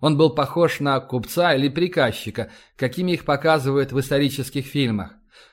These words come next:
Да, что и говорить, театр, а не ресторан. Он повёл Касьяна на правую половину зала,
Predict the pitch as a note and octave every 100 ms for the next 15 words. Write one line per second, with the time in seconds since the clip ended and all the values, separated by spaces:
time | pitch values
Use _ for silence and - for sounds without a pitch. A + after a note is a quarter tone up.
0 | _ B2+ C3+ C#3 A2+ F#2+ - F#3 G3+ E3
1 | D3 C3 C3+ A#2+ - - - F#3 E3 E3
2 | D#3 C#3+ A#2+ - C3 C3+ B2+ B2 C3+ C3
3 | A#2 G2+ D#2 _ _ _ _ _ - D#3+
4 | D#3+ E3 E3 D#3+ C#3+ D#3 F3 E3 C#3+ C3+
5 | D#3 D#3 D3+ C#3+ D3 C#3+ C#3+ D3 C#3+ C3
6 | A2 G2